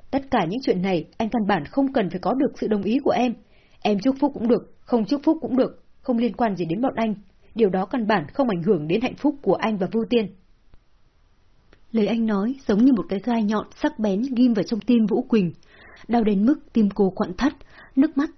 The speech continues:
từng giọt, từng giọt trào ra ngoài, giống như chân trâu đứt dây vậy. Không ngừng được, cũng không thu lại được. Chợt xe két một tiếng,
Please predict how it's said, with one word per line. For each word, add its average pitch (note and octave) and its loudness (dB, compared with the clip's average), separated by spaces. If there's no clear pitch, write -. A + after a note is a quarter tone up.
từng G3 0
giọt, F#3+ 0
từng F#3+ 2
giọt F#3 -2
trào G#3 -6
ra A#3 -6
ngoài, G3 -4
giống F#3+ -2
như A#3 0
chân G#3 0
trâu G#3 -6
đứt C4+ -6
dây A3 -2
vậy. G#3 -6
Không B3 0
ngừng F3+ 0
được, F3+ 2
cũng G#3+ -2
không A3+ -4
thu G#3+ -2
lại G3 -2
được. E3+ -2
Chợt G3+ 2
xe G3 2
két C#4+ 0
một F#3+ 4
tiếng, F#3+ 2